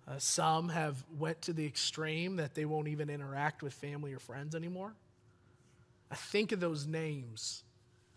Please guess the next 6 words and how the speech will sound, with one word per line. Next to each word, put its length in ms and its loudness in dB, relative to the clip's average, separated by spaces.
and 280 -2
it 140 2
is 180 8
heavy. 320 -2
There 140 6
is 300 10